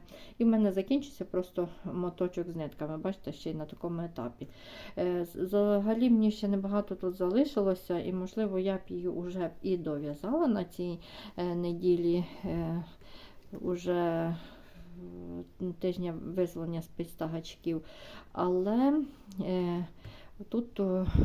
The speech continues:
в гості з Києва до мене приїхала донечка, яка не була вже півтори роки вдома.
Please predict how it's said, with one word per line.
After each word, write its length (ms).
в 40
гості 340
з 80
Києва 500
до 480
мене 400
приїхала 540
донечка, 500
яка 180
не 120
була 280
вже 220
півтори 560
роки 260
вдома. 440